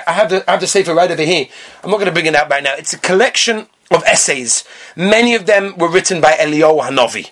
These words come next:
Okay, so just in case you want to know the author of the, the editor of the Sefer of Tolid Eliyahu, he writes like this. I'm gonna quote,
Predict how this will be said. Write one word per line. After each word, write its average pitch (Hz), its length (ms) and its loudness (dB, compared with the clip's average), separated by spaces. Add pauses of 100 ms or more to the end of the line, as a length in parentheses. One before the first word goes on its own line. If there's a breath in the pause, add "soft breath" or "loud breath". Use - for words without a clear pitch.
Okay, 127 200 -6
so 139 120 -6
just 143 180 -6
in 135 60 -8
case 131 180 -4
you 131 60 -8
want 127 100 -4
to 131 60 -6
know 127 140 -2
the 139 140 -12
author 147 500 2
of 113 200 -4
the, 113 240 -4
the - 160 -6
editor 143 280 -2
of 117 100 -6
the 110 80 -8
Sefer 123 400 0 (460 loud breath)
of 135 180 2
Tolid 175 240 2
Eliyahu, 160 480 2 (220 loud breath)
he 170 120 -2
writes 220 260 4
like 180 120 -4
this. - 340 -4 (840)
I'm 180 120 -2
gonna 165 140 -4
quote, - 400 2